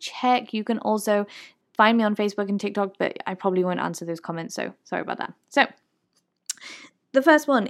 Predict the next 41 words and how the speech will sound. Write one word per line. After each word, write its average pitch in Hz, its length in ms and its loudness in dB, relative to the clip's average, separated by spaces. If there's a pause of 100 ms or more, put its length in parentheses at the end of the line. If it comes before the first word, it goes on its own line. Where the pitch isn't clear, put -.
is 226 600 2
an 254 120 2
easy 311 240 2
question. - 440 -6 (240)
How 311 120 2
much 359 200 2
is 285 180 0
it 277 80 0
to 269 80 -2
send 254 240 4
a 226 60 2
postcard 220 440 0
to 208 80 -4
the 190 80 -6
D-, 185 300 -4
from 214 200 2
the 196 60 0
D 196 140 0
P 180 140 -2
R - 80 -2
K? - 260 -8 (960)
Um, 302 320 10 (140)
this 311 640 8
is 254 340 10
an 247 80 6
easy 233 220 4
question, 196 400 -2
but 170 400 -2
also 185 260 2
it's 185 140 0
quite - 200 -4
hard 180 200 -4
to - 80 -8
answer 180 220 -2
it - 100 -2
exactly 180 680 -4
because, 185 760 0
um, 180 260 -2
I - 60 -4
can't 196 220 -2
remember. 175 360 -4